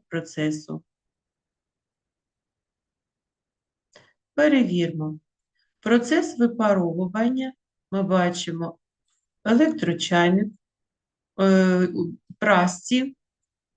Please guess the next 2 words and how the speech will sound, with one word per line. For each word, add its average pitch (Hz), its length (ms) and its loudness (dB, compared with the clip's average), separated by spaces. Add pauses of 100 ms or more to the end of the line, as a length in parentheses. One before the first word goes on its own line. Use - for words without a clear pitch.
(1200)
у 320 120 0
чайнику. 208 920 0